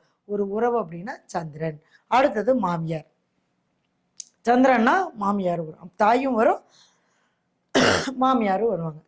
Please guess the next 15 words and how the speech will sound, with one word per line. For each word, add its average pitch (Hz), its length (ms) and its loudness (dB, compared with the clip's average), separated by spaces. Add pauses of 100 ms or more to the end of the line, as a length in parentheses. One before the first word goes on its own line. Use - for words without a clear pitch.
சரிங்களா? 175 380 -2
அப்ப 392 180 2
மூத்த 262 360 0
பெண்கள், 160 440 -10 (640)
இவங்க 330 200 4
மூத்த 302 320 4
பெண்கள் 233 400 2
கிட்ட 185 140 -6
எல்லாமே 208 300 0
என்ன 233 160 -4
பண்ணணும்னா 185 440 -2
ரொம்ப 220 240 -2
கவனமா 170 440 -4
நடந்துக்கணும். 151 440 -12 (300)
ஏன்னா 247 160 2